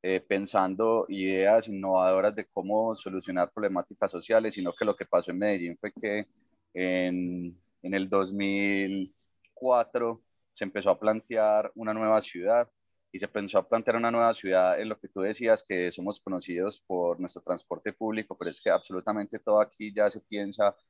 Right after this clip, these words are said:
desde el tema de inclusión. Acá se, se explotó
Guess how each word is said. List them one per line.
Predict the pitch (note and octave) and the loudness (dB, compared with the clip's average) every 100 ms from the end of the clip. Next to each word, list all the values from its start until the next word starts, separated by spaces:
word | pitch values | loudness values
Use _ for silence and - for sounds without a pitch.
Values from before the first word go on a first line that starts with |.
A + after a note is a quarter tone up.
| _ - | _ -12
desde | F#2 F2 | -8 -6
el | - | -6
tema | F2 G2 | -2 -2
de | G2 | -2
inclusión. | - E2 - G2 E2 _ _ _ _ _ _ - | -6 -12 -4 -4 -6 _ _ _ _ _ _ -2
Acá | F#2+ - G2 F#2+ | -2 4 6 6
se, | - A#2 A#2+ A#2 | 2 2 4 2
se | - A#2 | -2 -8
explotó | - G#2+ G2 - G#2 G2 G2 F#2+ | -10 -4 -4 -2 0 2 2 0